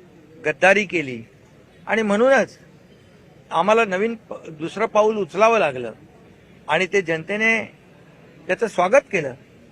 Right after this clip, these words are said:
आणि म्हणून विधानसभेमध्ये त्याचं प्रतिबिंब आपण पाहिलं. लोकांना विकास पाहिजे आणि विचारधारा, तर बाळासाहेबांची विचारधारा घेऊन आम्ही पुढे गेलो आणि म्हणूनच आज त्यां-,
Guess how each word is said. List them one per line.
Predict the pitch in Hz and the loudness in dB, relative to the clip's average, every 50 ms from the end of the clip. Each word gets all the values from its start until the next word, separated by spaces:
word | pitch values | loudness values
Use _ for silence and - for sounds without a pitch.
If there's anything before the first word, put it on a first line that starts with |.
| - - - - - | -20 -20 -20 -10 -6
आणि | 160 180 190 | -4 -2 -2
म्हणून | 190 208 240 240 | 0 0 0 0
विधानसभेमध्ये | 220 202 196 214 226 233 202 208 233 226 240 240 233 240 226 233 233 | 2 4 4 4 4 2 0 -2 0 2 2 2 2 2 2 2 2
त्याचं | 226 233 220 202 233 | 2 0 0 0 -2
प्रतिबिंब | 208 - 196 185 214 226 240 240 240 240 | -4 -4 -4 -4 -4 -4 -4 -4 0 2
आपण | 233 220 214 226 220 | 2 2 2 0 -4
पाहिलं. | 214 - 196 180 175 160 147 143 127 - - - - - - - - - | -4 -2 0 0 0 0 -2 -6 -8 -10 -18 -20 -20 -20 -20 -20 -12 -6
लोकांना | 156 175 165 - 220 226 226 | -6 -4 0 2 2 2 2
विकास | 214 180 180 - - 208 202 - | 0 -2 -2 0 2 2 2 0
पाहिजे | - - 151 143 131 - - - - - - - - - - - - - - - | -2 -6 -8 -8 -8 -8 -12 -18 -20 -20 -20 -20 -20 -20 -20 -20 -20 -20 -10 -8
आणि | 151 160 170 | -6 -6 -4
विचारधारा, | 156 151 143 - 175 175 170 160 147 131 123 123 131 - - - _ _ _ _ - - _ _ - | -4 -6 -4 0 2 2 2 0 -2 -6 -8 -10 -10 -10 -14 -18 _ _ _ _ -20 -20 _ _ -12
तर | - | -8
बाळासाहेबांची | 127 127 131 156 180 190 185 190 190 185 185 190 190 170 185 | -6 -2 0 2 2 2 2 2 0 -2 -2 -4 -6 -6 -6
विचारधारा | 160 147 - 180 180 185 175 165 175 185 190 | -6 -6 -4 -2 -2 -2 -2 -2 -2 -2 -2
घेऊन | 175 175 180 185 | -2 -2 -4 -4
आम्ही | 180 170 170 175 | -4 -4 -6 -8
पुढे | 160 - 165 175 190 | -8 -6 -4 -4 -2
गेलो | 175 165 147 135 123 120 117 - - - - - - - - - - | -2 -4 -4 -6 -8 -12 -14 -16 -20 -20 -20 -20 -20 -20 -20 -16 -8
आणि | - 156 180 185 | -4 -2 -2 -2
म्हणूनच | 170 147 156 190 226 233 233 208 175 - - - - - - - - - - - | -2 -4 -2 0 0 2 4 4 2 2 -2 -12 -20 -20 -20 -20 -20 -20 -10 -2
आज | - 165 196 202 185 156 131 - - - - - - - - - - - - - | 2 4 6 6 6 4 0 -6 -20 -20 -20 -20 -20 -20 -20 -20 -20 -20 -8 -4
त्यां-, | 160 165 170 180 180 | -2 -2 -2 -2 -6